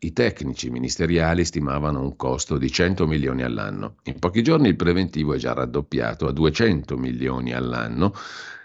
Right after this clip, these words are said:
per cinque anni, sempre che qualche essere senziente non chiuda i rubinetti. Se si pensa che i dieci nuovi C P R previsti in Italia, i centri permanenza e rimpatrio come quello albanese,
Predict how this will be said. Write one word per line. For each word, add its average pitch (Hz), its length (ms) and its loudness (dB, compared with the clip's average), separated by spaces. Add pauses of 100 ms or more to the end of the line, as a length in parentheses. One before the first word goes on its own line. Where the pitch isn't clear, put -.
(120)
per 147 160 4
cinque 85 540 2
anni, 76 500 0 (160)
sempre 78 460 0
che 85 240 0
qualche 67 340 -4
essere 71 400 -2
senziente 85 1000 2
non 98 240 0
chiuda 76 320 0
i 73 80 2
rubinetti. 64 720 -4
Se - 160 2
si 117 180 4
pensa 151 360 4
che 85 100 0
i 76 160 2
dieci 82 420 0
nuovi 71 460 -2
C - 180 -8
P - 160 -4
R 64 440 -2
previsti 67 500 -2
in 64 80 0
Italia, 67 500 0
i - 300 -16
centri 73 340 -4
permanenza 65 520 -4
e 64 40 -2
rimpatrio 60 640 -2
come 55 240 -4
quello 60 180 0
albanese, 62 540 2